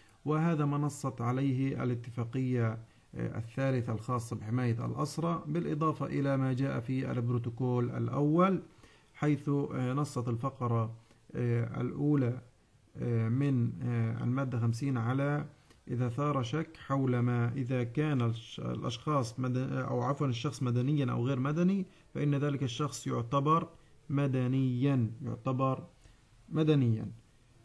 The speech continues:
وطبعًا إذا، آه، وقع المثال الظاهر على هذا الأمر، إذا وقع الشخص في يد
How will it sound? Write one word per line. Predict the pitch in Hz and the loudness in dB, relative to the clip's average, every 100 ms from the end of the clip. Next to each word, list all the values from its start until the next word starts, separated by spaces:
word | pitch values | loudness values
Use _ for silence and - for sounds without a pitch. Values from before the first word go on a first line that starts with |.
| - - | -20 -4
وطبعًا | 147 160 160 156 - 147 147 147 147 147 190 175 175 180 156 - | 2 2 2 0 -2 -2 0 0 0 0 0 2 4 4 2 0
إذا، | 151 143 143 143 | 0 2 0 -2
آه، | - 131 67 127 123 135 - - - - - - - | -6 -6 -4 -6 -8 -10 -14 -20 -20 -20 -20 -20 -2
وقع | 156 185 151 123 107 117 - - - - | 0 0 2 0 0 -8 -16 -20 -20 -12
المثال | 143 131 120 147 | -4 -2 0 -2
الظاهر | 135 127 147 117 117 | -2 0 0 2 2
على | 120 | 0
هذا | 127 131 | 0 -2
الأمر، | 127 120 117 | 0 0 2
إذا | 123 | 2
وقع | 147 151 139 | 0 0 -4
الشخص | - 151 117 - - _ _ - - - | 0 -2 -2 -10 -18 _ _ -20 -20 -8
في | - 135 | 0 4
يد | 160 127 113 | 4 4 -2